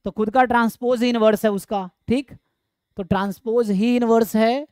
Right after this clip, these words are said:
और मुझे चेक करना है ये सिमेट्रिक है क्या, तो ट्रांसपोज ही इसका इनवर्स है। और, अ,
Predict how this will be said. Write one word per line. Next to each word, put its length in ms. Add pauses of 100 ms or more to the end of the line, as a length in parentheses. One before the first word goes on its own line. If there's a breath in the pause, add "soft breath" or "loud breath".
(540)
और 140
मुझे 240
चेक 280
करना 200
है 60
ये 80
सिमेट्रिक 480
है 160
क्या, 260 (1040)
तो 160
ट्रांसपोज 600
ही 140
इसका 220
इनवर्स 420
है। 160 (260)
और, 580
अ, 60